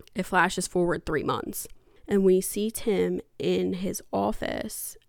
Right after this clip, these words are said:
and he, we find out he's up for a promotion. I honestly, like, they do something for sales, I think.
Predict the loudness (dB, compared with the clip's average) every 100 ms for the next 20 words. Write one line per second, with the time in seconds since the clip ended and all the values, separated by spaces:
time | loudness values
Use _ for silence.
0 | _ -4 -2 -2 -2 -4 -8 -10 -6 -4
1 | -6 -4 -2 0 -2 -2 -4 -4 -4 -2
2 | -4 -4 -6 -2 -2 -2 -4 0 2 4
3 | 2 2 0 2 2 2 -2 -6 -20 _
4 | _ _ 2 2 4 2 0 0 -2 -4
5 | _ _ _ _ _ _ 6 8 8 6
6 | 2 -2 0 0 -2 -2 0 0 0 -2
7 | -2 -4 -4 -4 -4 0 0 0 -2 -2
8 | 0 0 -2 -6 -20